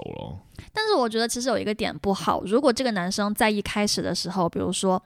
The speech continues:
Speaker 2: 房间一进去都整整齐齐，特别的干净，
Speaker 1: 嗯。
Speaker 2: 垃圾桶都没有垃圾的，然后他又帮你煮饭，
Speaker 1: 嗯。
Speaker 2: 煮完饭之后他就帮你切好水果，就说“你不用管，然后我来收拾一下厨房就好了，很快”，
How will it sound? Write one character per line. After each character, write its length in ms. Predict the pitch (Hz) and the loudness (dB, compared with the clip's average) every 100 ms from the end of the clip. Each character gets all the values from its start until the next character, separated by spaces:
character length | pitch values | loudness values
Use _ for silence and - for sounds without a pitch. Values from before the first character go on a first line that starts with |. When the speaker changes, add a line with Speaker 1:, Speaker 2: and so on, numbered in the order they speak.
| - | -12
Speaker 2:
房 280 | - 185 190 | -2 0 2
间 220 | 214 208 | 2 2
一 100 | 190 | 0
进 160 | 180 214 | -2 0
去 100 | 196 | 2
都 100 | 185 | 2
整 260 | - 165 180 | 0 -2 -2
整 200 | 170 170 | -2 -4
齐 160 | 175 | -6
齐， 100 | 165 | -6
特 220 | - - | -6 -4
别 80 | 175 | -4
的 100 | 131 | -4
干 200 | 131 117 | -6 -6
净， 180 | 127 - 208 | -6 -10 -2
Speaker 1:
嗯。 20 | |
Speaker 2:
垃 140 | 185 202 | 2 2
圾 60 | |
桶 120 | 190 170 | 0 -4
都 100 | 170 | -4
没 80 | |
有 100 | 170 | -2
垃 220 | 160 156 185 | -4 -6 -6
圾 120 | 147 | -10
的， 120 | 147 | -6
然 120 | 156 | -2
后 60 | 190 | -2
他 160 | - | 0
又 80 | 214 | -2
帮 180 | 208 190 | -2 -6
你 80 | 180 | -8
煮 200 | - 165 | -10 -10
饭， 280 | - 180 151 - | -2 -2 -2 -8
Speaker 1:
嗯。 220 | - 110 | -6 -2
Speaker 2:
煮 100 | 175 | 4
完 140 | 196 220 | 4 6
饭 180 | 269 233 | 4 4
之 160 | 233 | 4
后 220 | 240 226 | 6 4
他 140 | 202 214 | 4 0
就 120 | 202 | -2
帮 220 | - 185 | -2 -4
你 80 | 185 | -2
切 200 | - 208 | 0 0
好 180 | 196 190 | 0 -2
水 240 | - 170 | -4 -2
果， 160 | 175 160 | 0 0
就 100 | 165 | -2
说 300 | 180 175 175 | -2 0 0
“你 80 | 170 | -2
不 100 | 196 | -4
用 180 | 262 262 | -2 0
管， 300 | 196 170 165 | 2 2 0
然 100 | 170 | -2
后 160 | 185 | -2
我 200 | 175 143 | 0 -2
来 140 | 160 180 | -2 -2
收 180 | - 233 | 0 0
拾 120 | 240 | 0
一 40 | |
下 160 | 208 180 | 0 -2
厨 160 | - | -2
房 160 | 190 185 | -4 -2
就 80 | 185 | -2
好 200 | 180 151 | -2 -6
了， 80 | 175 | -6
很 180 | - - | -8 -6
快”， 320 | - 220 | 2 2